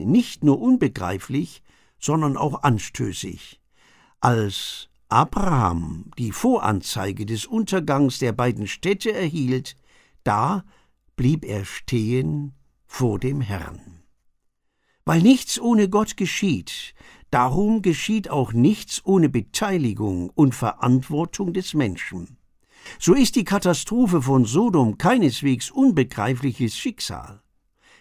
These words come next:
Die Bewohner der beiden Städte waren, wie es mehr als einmal heißt,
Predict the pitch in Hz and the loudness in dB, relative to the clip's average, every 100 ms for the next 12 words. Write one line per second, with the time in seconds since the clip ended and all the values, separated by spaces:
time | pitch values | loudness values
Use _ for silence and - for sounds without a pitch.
0 | - 151 147 143 240 285 202 143 117 139 | 2 4 6 4 6 6 6 2 2 0
1 | 208 180 143 - 165 165 131 113 107 123 | 0 -2 -4 -2 -2 -2 0 4 4 4
2 | 151 185 165 135 120 117 110 - 127 147 | 2 0 2 0 0 -2 -4 -2 2 4
3 | 208 127 107 - 120 113 117 107 98 95 | 2 0 -6 -6 -6 -2 -2 -4 -4 -4
4 | 113 190 - - | -4 -4 -8 -18